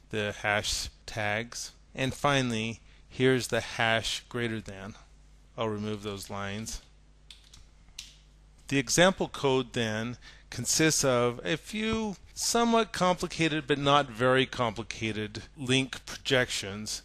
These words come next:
that process that string of runs to find the hashtags, find the contents of the hashtag, and then later on down here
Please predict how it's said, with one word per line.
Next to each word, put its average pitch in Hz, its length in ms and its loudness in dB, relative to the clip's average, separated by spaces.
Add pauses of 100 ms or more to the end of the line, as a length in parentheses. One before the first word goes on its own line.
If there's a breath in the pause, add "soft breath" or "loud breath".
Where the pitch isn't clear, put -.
that 113 340 2
process 123 1040 0 (180)
that 113 360 2
string 127 800 -4
of 110 460 -4
runs 117 600 -2 (180 loud breath)
to 127 120 -4
find 143 640 4
the 113 460 -2 (300)
hashtags, 110 1040 0
find 147 360 2
the 135 60 2
contents 131 680 -2
of 107 100 -6
the 110 100 -4
hashtag, 104 840 -2 (460)
and 185 160 -4
then 165 220 4
later 139 300 4
on 117 480 0
down 113 280 0
here 107 440 -4